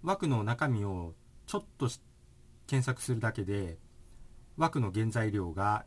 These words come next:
毒しか入っていないっていうのが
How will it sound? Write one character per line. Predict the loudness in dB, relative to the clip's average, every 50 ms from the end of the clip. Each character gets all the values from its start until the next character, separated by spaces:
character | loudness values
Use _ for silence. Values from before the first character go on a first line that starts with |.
| -8 -6 -2
毒 | -2 -2 -2 -2 -4
し | -4 -4
か | -4 -2
入 | -2 -4
っ | -4
て | -6 -6 -6
い | -6
な | -4 -6 -8
い | -8
っ | -10 -14 -18 -20 -20 -20 -20 -20 -12 -6
て | -4
い | -2 0
う |
の | 0 0 0
が | 0 0 0 -2 -4